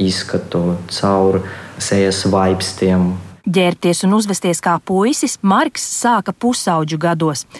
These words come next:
Speaker 2: Lai gan apkārt bija saprotoši un atbalstoši draugi, tomēr vecāki,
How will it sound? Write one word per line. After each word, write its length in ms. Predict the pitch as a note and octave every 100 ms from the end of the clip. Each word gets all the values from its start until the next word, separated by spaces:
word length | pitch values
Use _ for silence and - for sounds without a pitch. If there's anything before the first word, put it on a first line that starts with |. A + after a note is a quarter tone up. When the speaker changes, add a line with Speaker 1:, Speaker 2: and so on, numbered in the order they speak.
| - -
Speaker 2:
Lai 160 | F3
gan 160 | E3+ E3+
apkārt 460 | F3+ - F3+ E3 E3
bija 140 | F3
saprotoši 720 | E3 G3+ - F3+ E3 E3+ E3 F3
un 80 |
atbalstoši 720 | F#3+ G3 F3 E3 - E3+ D#3+ D#3+
draugi, 460 | F#3+ C4 G3+ F#3+
tomēr 400 | - G3 F#3 E3+
vecāki, 720 | E3+ F3+ A#3+ - C4 A3 G3+